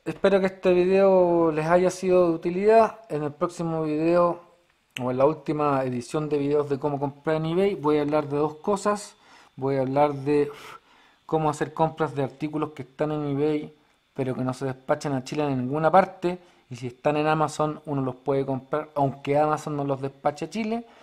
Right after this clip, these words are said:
Y lo otro es cómo utilizar una herramienta para pagar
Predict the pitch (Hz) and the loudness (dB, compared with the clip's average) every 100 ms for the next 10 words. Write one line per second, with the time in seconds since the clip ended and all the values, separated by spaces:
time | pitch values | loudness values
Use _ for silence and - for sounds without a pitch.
0 | - - _ _ 214 214 208 214 208 208 | -20 -20 _ _ 0 4 6 6 4 2
1 | 190 190 - 180 185 175 160 143 135 165 | 2 -2 0 2 2 0 -2 -4 -2 0
2 | 160 165 143 131 143 160 - - 165 160 | 2 2 0 0 -2 -4 -2 0 0 -2
3 | - _ _ _ _ - 147 147 135 131 | -14 _ _ _ _ 0 2 4 2 4
4 | 147 151 - | 6 6 0